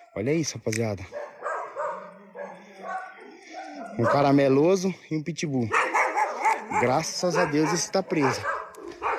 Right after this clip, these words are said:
Se esse tivesse solto, eu ia de base.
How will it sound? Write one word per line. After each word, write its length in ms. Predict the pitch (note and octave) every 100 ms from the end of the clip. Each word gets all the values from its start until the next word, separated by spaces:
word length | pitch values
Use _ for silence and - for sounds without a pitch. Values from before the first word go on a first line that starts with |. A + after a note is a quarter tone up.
| - -
Se 380 | - - - C#3+
esse 280 | D#3+ - E3+
tivesse 400 | G3 F3+ F3+ F#3
solto, 420 | - D#3 D#3 E3
eu 60 | F#3+
ia 100 | F#3+
de 100 | F3
base. 440 | D#3 B2 A2 G#2